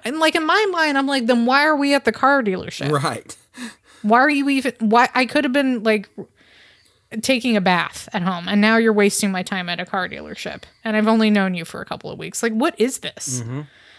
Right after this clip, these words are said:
Speaker 1: But I realize not everyone is suspi-, <laughs> suspicious as I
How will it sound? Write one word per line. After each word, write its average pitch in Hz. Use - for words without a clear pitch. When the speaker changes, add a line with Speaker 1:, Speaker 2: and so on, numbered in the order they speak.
Speaker 1:
But 262
I 262
realize 339
not 339
everyone 330
is 311
suspi-, -
<laughs> -
suspicious -
as 226
I 202